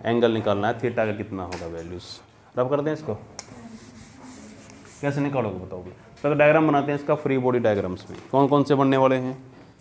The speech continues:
इसका ये सिक्सटी newton किसको balance कर रहा है? टी टू को balance कर रहा है। Yes or no? और बस यही है, और कुछ है ही नहीं, हो जाएगा। और एक ये बन रहा है भाई इस तरफ वाला,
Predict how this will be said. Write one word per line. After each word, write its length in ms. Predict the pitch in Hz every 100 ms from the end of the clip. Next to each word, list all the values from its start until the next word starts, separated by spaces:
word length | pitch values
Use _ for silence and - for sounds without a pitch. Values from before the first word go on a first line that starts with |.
| - -
इसका 280 | 127 - 143
ये 180 | 143 135 - - - - - - - - - -
सिक्सटी 220 | 139 -
newton 220 | 156 151 156
किसको 240 | 156 160
balance 240 | 151 156 151
कर 120 | 151
रहा 140 | 147
है? 160 | 147 147 - - -
टी 100 | 123
टू 120 | 127
को 100 | 131
balance 280 | 127 127 127
कर 140 | 131
रहा 160 | 120 123
है। 120 | 120
Yes 220 | 127 135 143
or 100 | 139
no? 180 | 135 135 - - - - - - - -
और 400 | 147 160 165 - - - _ _ _ _ _ _ _ _ _ -
बस 160 | 113
यही 160 | 139 190
है, 160 | 240 226
और 180 | 160
कुछ 220 | - 143 143
है 60 |
ही 60 | 160
नहीं, 120 | 170 - - - - - - - - - _ _ - -
हो 80 | 127
जाएगा। 440 | 147 156 165 170 170 - - - - - - - 131
और 140 | 143
एक 160 | 151 160
ये 80 |
बन 160 | 160 165
रहा 140 | 160
है 60 | 147
भाई 180 | 131 127 - - -
इस 160 | 120 -
तरफ 200 | 127 127
वाला, 240 | 123